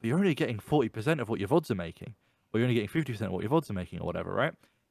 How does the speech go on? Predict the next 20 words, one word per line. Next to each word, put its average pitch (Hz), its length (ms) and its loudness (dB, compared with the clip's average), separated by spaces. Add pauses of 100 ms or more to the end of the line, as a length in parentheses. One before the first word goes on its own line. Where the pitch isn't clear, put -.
(140)
Which - 160 -4
means 139 220 -2
that 127 80 -2
the 120 80 -2
amount 180 160 2
of 180 60 0
money 143 120 2
you 110 60 -2
could 185 140 0
be 147 40 -2
getting 101 220 0
on 98 160 -2
vods 127 240 -2
is 104 80 -8
soon. 127 160 -6 (320)
And 170 80 2
then 226 120 2
YouTube 202 380 -2
says, - 280 -4 (220)
"Hey, - 140 -10